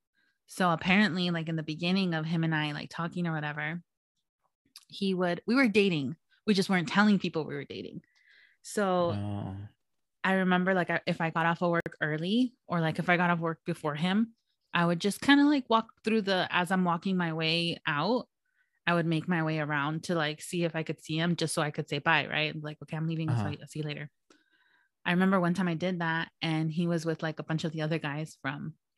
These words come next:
Speaker 1: from our job. And I go,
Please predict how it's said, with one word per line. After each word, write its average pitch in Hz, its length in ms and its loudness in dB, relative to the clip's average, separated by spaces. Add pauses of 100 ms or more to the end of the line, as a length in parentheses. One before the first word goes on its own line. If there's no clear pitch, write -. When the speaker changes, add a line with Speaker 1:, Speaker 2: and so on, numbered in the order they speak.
(260)
Speaker 1:
from 143 400 0
our 156 80 -6
job. 170 320 -2 (1160)
And 190 580 6
I 180 100 -2
go, 165 360 -4